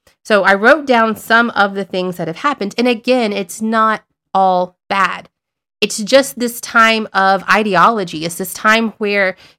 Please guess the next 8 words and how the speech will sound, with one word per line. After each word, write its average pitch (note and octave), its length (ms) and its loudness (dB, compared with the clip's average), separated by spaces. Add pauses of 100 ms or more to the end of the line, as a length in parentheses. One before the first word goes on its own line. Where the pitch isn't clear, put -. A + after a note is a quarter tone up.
people A#3 320 -2
are F3+ 120 0
protesting F#3 720 -6
a F3 60 -4
lot E3+ 280 -4
and F#3+ 140 -4
making A3 320 -4
changes. A#3 720 -4